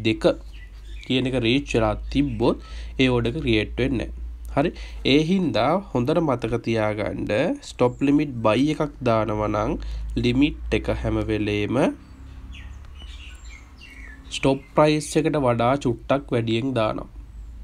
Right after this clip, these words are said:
හරි. ස්ටොප් ප්‍රයිස් එකට වඩා චුට්ටක් වැඩියෙන් දාලා තමයි මේ ලිමිට් එක අපි ප්ලේස් කරන්නේ. එතකොට මොකද වෙන්නේ? තුන්සිය පනස් දෙකට ලං වෙනකොටම තුන්සිය පනස් හතර කියන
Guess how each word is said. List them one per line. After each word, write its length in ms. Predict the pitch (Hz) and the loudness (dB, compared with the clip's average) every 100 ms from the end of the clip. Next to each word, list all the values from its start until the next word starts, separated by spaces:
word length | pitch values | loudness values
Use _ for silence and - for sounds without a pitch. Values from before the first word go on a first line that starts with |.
| - | -6
හරි. 200 | 131 208 - | -4 -4 -8
ස්ටොප් 300 | - 120 107 | -6 -2 -2
ප්‍රයිස් 340 | - 113 110 - | 0 0 0 -2
එකට 160 | 117 | -2
වඩා 300 | 113 104 120 - - - - | -2 2 2 2 -4 -16 -8
චුට්ටක් 520 | - 113 - 139 143 | -2 -2 0 -2 0
වැඩියෙන් 440 | 113 110 123 131 123 | 0 2 2 0 2
දාලා 220 | 120 117 | 2 2
තමයි 220 | 117 117 | 2 2
මේ 140 | 127 156 | 2 2
ලිමිට් 500 | 123 117 117 - - | 2 2 0 -2 -4
එක 160 | - 175 269 - - - - - - - - - - | 0 0 0 -6 -20 -18 -16 -14 -14 -14 -16 -14 -6
අපි 280 | 120 - 156 - - | -4 0 0 -2 -8
ප්ලේස් 400 | - 113 110 - | 0 2 2 0
කරන්නේ. 400 | - 110 104 - | -2 -2 -2 -6
එතකොට 360 | - 117 123 117 | -4 -2 0 0
මොකද 280 | 110 110 110 | -2 -2 -2
වෙන්නේ? 400 | 107 107 123 240 - - - - - - - - - - - | -2 0 2 0 -2 -14 -14 -14 -12 -14 -14 -14 -12 -12 -6
තුන්සිය 500 | 127 127 143 147 156 | 0 4 4 4 2
පනස් 340 | 143 139 139 - 117 | 2 2 2 -2 -4
දෙකට 360 | 117 117 147 139 | 0 0 2 2
ලං 300 | 120 110 131 131 | 4 4 2 0
වෙනකොටම 560 | 104 127 175 175 147 98 110 226 - - - - - - - | 2 2 4 2 0 0 -2 -4 -10 -20 -20 -20 -18 -16 -14
තුන්සිය 460 | - 135 143 143 151 | 0 4 4 4 4
පනස් 320 | 147 151 151 | 4 2 2
හතර 320 | - 120 135 139 | 2 2 2 2
කියන 240 | 143 143 | 2 2